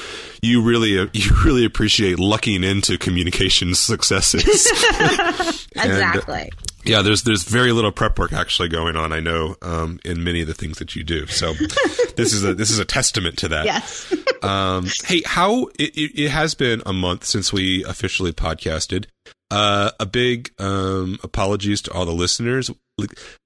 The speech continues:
Speaker 1: every single one of our guests in December actually, uh, canceled on us for a, for a variety of o-, o-, okay reasons. But we were, we were going through this whole, like, thing behind the scenes where we were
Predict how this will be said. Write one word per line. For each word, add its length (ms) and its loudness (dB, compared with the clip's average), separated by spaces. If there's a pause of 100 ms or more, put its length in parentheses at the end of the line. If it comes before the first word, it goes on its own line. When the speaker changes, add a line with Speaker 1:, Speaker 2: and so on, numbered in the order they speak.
Speaker 1:
every 300 -2
single 380 2
one 100 2
of 100 0
our 120 0
guests 340 -2
in 80 -4
December 640 -2
actually, 500 -2
uh, 120 -4
canceled 400 -4
on 100 -4
us 160 -6
for 220 -4
a, 80 -8
for 220 0
a 40 -2
variety 400 2
of 260 -4
o-, 200 -2
o-, 160 2 (140)
okay 280 -2
reasons. 560 -2 (560)
But 80 0
we 120 4
were, 160 2 (180)
we 100 2
were 140 0
going 300 0
through 120 -4
this 200 -2
whole, 280 0
like, 240 -2
thing 320 -4
behind 320 -2
the 80 -2
scenes 340 -2
where 120 -4
we 100 -2
were 160 -4